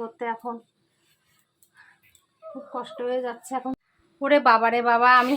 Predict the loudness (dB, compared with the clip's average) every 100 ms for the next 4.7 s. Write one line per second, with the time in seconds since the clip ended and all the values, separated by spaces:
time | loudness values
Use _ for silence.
0 | 0 -2 -2 0 2 0 -4 -2 0 2
1 | 0 0 0 0 0 -4 -2 -2 4 6
2 | 8 8 6 4 2 0 0 -2 -6 -8
3 | -6 -8 -6 -6 -4 -4 -4 -8 _ _
4 | _ _ _ _ -8 -8 -2